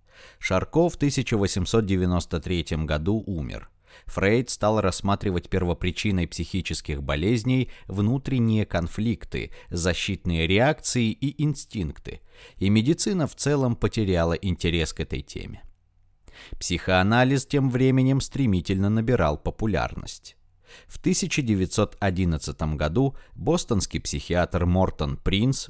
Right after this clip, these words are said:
учившийся вместе с Уильямом Джеймсом и Пьером Жане, пожаловался, что люди,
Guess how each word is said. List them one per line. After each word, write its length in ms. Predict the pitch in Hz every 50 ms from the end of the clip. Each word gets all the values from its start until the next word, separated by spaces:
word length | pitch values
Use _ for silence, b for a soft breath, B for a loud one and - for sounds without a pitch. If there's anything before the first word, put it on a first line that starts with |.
| - -
учившийся 640 | 101 98 - - 120 101 - - 107 92 - 101
вместе 460 | 92 85 95 98 95 95 - - - 92
с 120 | - -
Уильямом 460 | 90 92 98 92 90 87 82 85 85
Джеймсом 540 | 85 78 80 92 98 98 92 - - 90 85
и 160 | - - 87
Пьером 500 | 82 - 90 90 92 90 85 82 76 78
Жане, 480 | 76 73 76 73 87 110 131 139 139 B B B B B B B
пожаловался, 760 | - 98 92 95 139 165 170 160 147 135 127 120 - - 113
что 260 | 101 - - - 101
люди, 360 | 104 107 127 135 131 110 110